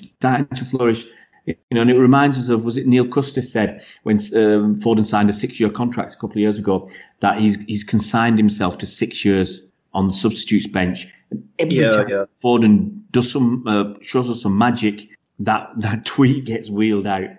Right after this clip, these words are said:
Speaker 1: uh, to rub, um, Neil Custis's, uh, nose in, nose in it again. But we, we as City fans, we see it week in, week out. We know the talent that's there. We know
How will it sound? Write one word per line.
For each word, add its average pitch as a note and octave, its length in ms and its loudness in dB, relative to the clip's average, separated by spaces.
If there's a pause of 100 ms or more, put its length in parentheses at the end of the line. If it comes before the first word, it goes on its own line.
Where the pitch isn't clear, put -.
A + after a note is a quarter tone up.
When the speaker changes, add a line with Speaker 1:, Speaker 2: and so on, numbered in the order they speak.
(340)
Speaker 1:
uh, F#2 420 -6
to F#2+ 200 -4
rub, F#2+ 360 -2
um, G2 520 -2
Neil G2 160 0
Custis's, - 680 -8
uh, F#2 140 0
nose G2 400 2
in, F2+ 260 -2 (360)
nose G2 280 2
in G2+ 120 2
it G2 100 -4
again. G2+ 460 0 (180)
But G#2+ 320 0
we, C#3 560 2
we D#3+ 220 6
as - 120 0
City F3 220 0
fans, G#2+ 280 -2
we C#3+ 140 4
see D#3 340 2
it B2+ 140 -6
week A#2+ 300 0
in, G#2+ 140 2
week G2 260 -2
out. G#2+ 180 -2
We C3+ 160 4
know C3 320 4 (100)
the - 600 -6
talent G#2 420 -4
that's F#2 240 -6
there. F#2+ 200 -2
We B2+ 160 2
know A#2 380 2